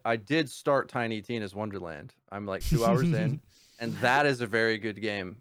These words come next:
Speaker 1: In fact, I think Blizzard should consider making a P V E game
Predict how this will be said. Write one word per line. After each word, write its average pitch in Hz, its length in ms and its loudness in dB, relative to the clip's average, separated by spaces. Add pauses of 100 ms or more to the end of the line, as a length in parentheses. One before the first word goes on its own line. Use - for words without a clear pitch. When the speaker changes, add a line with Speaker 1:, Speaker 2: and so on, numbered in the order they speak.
Speaker 1:
In 117 100 -8
fact, 123 340 0 (460)
I 175 200 2
think 170 280 -6 (280)
Blizzard 113 420 -2
should 92 160 -14
consider 95 580 -6 (300)
making 101 600 -10 (260)
a 95 240 -6 (340)
P 117 180 -10
V 107 120 -10
E 117 240 -8
game 101 420 -6